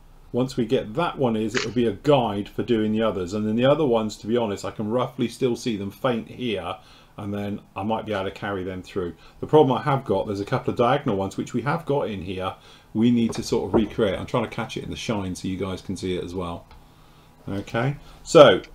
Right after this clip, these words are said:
starting off, we're gonna try and put this back one back in here.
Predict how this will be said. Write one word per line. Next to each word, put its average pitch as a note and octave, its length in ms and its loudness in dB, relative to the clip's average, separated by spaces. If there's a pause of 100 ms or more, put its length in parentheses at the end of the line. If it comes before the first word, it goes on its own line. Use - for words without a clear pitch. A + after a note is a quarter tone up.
(440)
starting F#3+ 600 6
off, A2+ 460 2 (640)
we're G#2+ 140 0
gonna A2 140 2
try A#2 520 6 (120)
and G#2+ 180 -6
put - 180 0
this A2+ 140 0
back - 420 -2
one G2+ 220 2
back G#2 340 -4
in G2+ 180 0
here. F2+ 380 -6